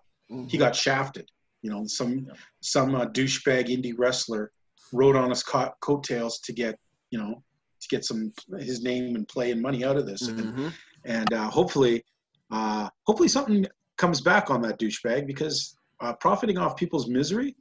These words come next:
Speaker 1: that's
Speaker 3: Yeah.
Speaker 1: bullshit.
Speaker 3: So good,
Speaker 1: That is
Speaker 3: good, good for,
Speaker 1: bullshit.
Speaker 3: good for Teddy Hart.
Speaker 1: So this is our promise on on our show, Global, that whoever that guy was, we're gonna look his name up after the thing and get those things again. We are never talking about him on this show, and we're never giving him an interview.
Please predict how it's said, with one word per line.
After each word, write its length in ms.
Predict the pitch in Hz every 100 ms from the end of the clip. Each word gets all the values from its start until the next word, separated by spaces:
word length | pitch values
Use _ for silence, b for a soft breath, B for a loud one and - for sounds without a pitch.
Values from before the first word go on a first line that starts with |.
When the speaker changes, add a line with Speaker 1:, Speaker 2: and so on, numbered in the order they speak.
| 208
Speaker 1:
that's 120 | 175
Speaker 3:
Yeah. 40 |
Speaker 1:
bullshit. 420 | 170 240 - 107 - _
Speaker 3:
So 240 | - 180
good, 180 | 170 185
Speaker 1:
That 60 | 185
is 80 | 175
Speaker 3:
good, 140 | 208
good 220 | 123 214 185
for, 80 | 202
Speaker 1:
bullshit. 200 | 208 175
Speaker 3:
good 200 | 220 165
for 120 | 208
Teddy 260 | 185 190 180
Hart. 520 | 175 180 - - - _ _ _ _ _
Speaker 1:
So 340 | - 139 131 139
this 220 | 208 214
is 100 | 202
our 160 | 202 196
promise 640 | 208 196 147 - - - _ _ -
on 400 | 127 127 123 120 120 - _ _ -
on 240 | 120 120
our 260 | 131 143 156
show, 260 | 147 156 147
Global, 460 | 135 147 117 - _ _ _ _ _ -
that 360 | 131 127 123
whoever 280 | - 147 180
that 180 | 190 180
guy 140 | 180
was, 200 | 156 123
we're 80 | 120
gonna 120 | 160
look 180 | 165 165
his 140 | 143 131
name 200 | 147 147
up 160 | 143
after 240 | 139 135 135
the 100 | 117
thing 260 | 135 123
and 80 | 117
get 120 | 123
those 160 | 123 113
things 160 | 123 117
again. 200 | 131 139 b b -
We 160 | 147 147
are 140 | 135
never 580 | 139 156 165 160 147 - - 131 -
talking 320 | 151 143 151
about 240 | 135 139 139
him 120 | 127
on 140 | 131
this 120 | 131
show, 300 | - 165 185
and 140 | 165 123
we're 140 | 120
never 320 | 113 127 135 135
giving 240 | 127 120
him 120 | 123
an 80 | 113
interview. 340 | 113 - 101